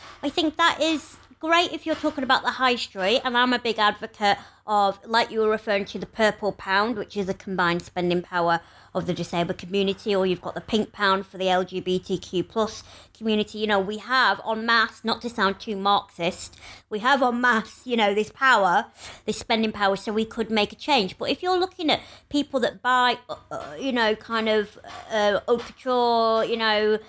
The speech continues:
Christian Dior, um, Louis Vuitton, you know, you're looking at items in the thousands and thousands of pounds.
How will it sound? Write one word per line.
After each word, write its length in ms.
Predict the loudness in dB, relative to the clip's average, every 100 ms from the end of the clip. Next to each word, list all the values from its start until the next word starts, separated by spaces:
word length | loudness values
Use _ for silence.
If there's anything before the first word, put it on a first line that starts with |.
| -20 -8
Christian 380 | -6 -4 -2 -2
Dior, 1300 | -2 2 4 6 4 4 4 4 4 4 4 4 4 2
um, 320 | 2 2 0 -2
Louis 280 | 0 0 2
Vuitton, 480 | 0 0 2 2 2
you 80 |
know, 140 | 2 0 -4 -10
you're 120 | -2 0
looking 260 | 0 0
at 100 | -2 2
items 640 | 2 0 -2 -2 0 -2
in 100 | -2
the 120 | -2 0
thousands 460 | 2 4 2 -2
and 100 | -6
thousands 400 | 0 2 2 -4
of 80 | -10
pounds. 420 | -4 0 0 0